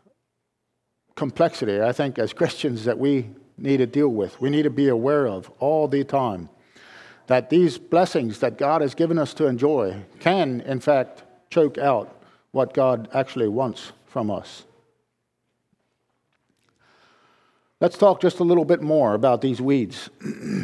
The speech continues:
In the spiritual sense, when the Word of God enters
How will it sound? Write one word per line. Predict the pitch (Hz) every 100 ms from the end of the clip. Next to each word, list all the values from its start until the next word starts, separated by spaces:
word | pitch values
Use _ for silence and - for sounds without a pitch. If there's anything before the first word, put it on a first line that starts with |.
| - - - _ _ _ _ _ _ _ _ _ _ _ _ _ _ _ _ _ _ _ _ _ _ _ _ _ _ _ _ _ _ _ _ _ _ _ _ _ _ _ _ _ _ _ _ _ _ _ -
In | 147
the | 135
spiritual | - 196 175 143
sense, | 151 147 160 - - - _ _ - -
when | 131
the | 135
Word | 127 185
of | 185
God | 175 160 151 135 -
enters | 175 156 131 -